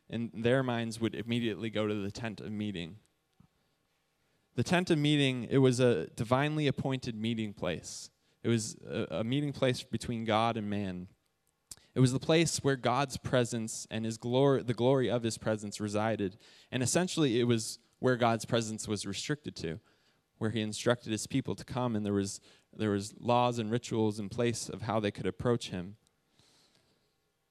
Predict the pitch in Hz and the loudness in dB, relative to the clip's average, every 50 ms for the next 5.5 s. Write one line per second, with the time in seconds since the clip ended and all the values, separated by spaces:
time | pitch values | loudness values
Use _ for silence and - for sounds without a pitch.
0 | _ _ _ _ _ - - 160 113 143 160 156 135 - - - 175 180 185 170 | _ _ _ _ _ -4 0 0 2 2 2 2 2 2 2 2 4 4 4 4
1 | 156 156 156 147 135 123 113 113 123 - - 120 143 131 123 123 131 147 160 147 | 4 6 6 6 6 4 4 4 4 4 2 0 0 0 0 0 2 2 2 2
2 | - - - - 143 165 151 139 127 117 - - 117 110 110 107 - - - - | 0 -4 -4 -2 0 0 0 0 0 -2 0 0 0 0 -2 -2 -6 -8 -8 -6
3 | - 156 160 165 147 147 139 139 - 131 123 120 120 120 - - - 135 127 127 | -2 0 0 2 4 2 2 2 2 -2 0 2 0 0 0 2 2 4 4 4
4 | 120 - - - 117 113 113 117 117 120 120 120 127 - - 117 110 104 110 107 | 2 0 0 2 2 2 2 2 0 0 -2 -2 -4 -4 -4 -4 -2 -2 -2 -4
5 | - - 104 92 101 101 92 90 107 110 | -4 -6 -6 -4 -4 -4 -4 -4 -8 -12